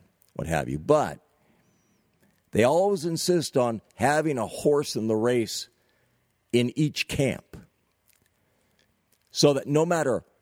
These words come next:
who wins, we lose.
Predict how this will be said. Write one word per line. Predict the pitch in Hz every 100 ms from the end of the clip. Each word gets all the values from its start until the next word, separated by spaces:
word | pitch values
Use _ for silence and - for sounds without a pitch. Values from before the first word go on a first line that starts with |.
| _
who | - 233 240
wins, | 220 143 127 135 - - - _ _ _ _ _ _ _ _
we | - 107 131 139
lose. | 127 98